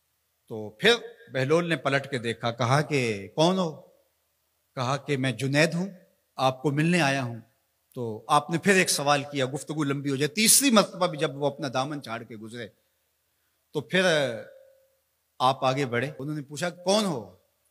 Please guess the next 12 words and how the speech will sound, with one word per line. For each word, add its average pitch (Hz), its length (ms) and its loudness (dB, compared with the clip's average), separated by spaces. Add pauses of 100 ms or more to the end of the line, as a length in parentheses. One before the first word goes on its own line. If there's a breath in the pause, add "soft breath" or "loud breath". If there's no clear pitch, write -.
(440)
उन्होंने 214 260 -8
कहा 151 220 0
कि 143 140 -6
"मैं 127 180 -2
एक 123 140 -6
आम 120 180 -2
सा 120 140 -10
शख्स - 320 -14
हूँ, 87 100 -18 (1040)
तो 135 120 0
आपके 135 360 2
पास, 143 320 0